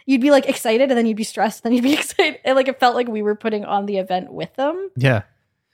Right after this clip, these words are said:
Speaker 2: Well, yeah, and just the way it unfolded to them, 'cause it, the documentary does a great job of kind of building up of how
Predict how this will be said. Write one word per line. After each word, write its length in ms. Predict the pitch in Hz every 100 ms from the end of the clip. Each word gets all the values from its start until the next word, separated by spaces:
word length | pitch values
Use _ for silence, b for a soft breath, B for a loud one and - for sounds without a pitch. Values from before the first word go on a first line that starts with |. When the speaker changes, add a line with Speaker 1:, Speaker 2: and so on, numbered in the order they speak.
| _ _ _
Speaker 2:
Well, 160 | 127 -
yeah, 300 | 139 147 170
and 140 | 123 123
just 180 | 135
the 60 | 190
way 140 | 190
it 80 | 165
unfolded 600 | - 127 - 104 110 113 -
to 100 | 110
them, 420 | 110 110 110 110 b b _
'cause 160 | 143 131
it, 300 | - 98 135
the 100 | 131
documentary 460 | 147 202 202 156
does 140 | 120 110
a 40 |
great 400 | 98 110 107 113
job 340 | 113 98 104
of 200 | 101 104
kind 280 | - 110 110
of 220 | 120 120
building 320 | 117 101 104 101
up 220 | 98 -
of 220 | 107 104
how 480 | - 113 107 104 104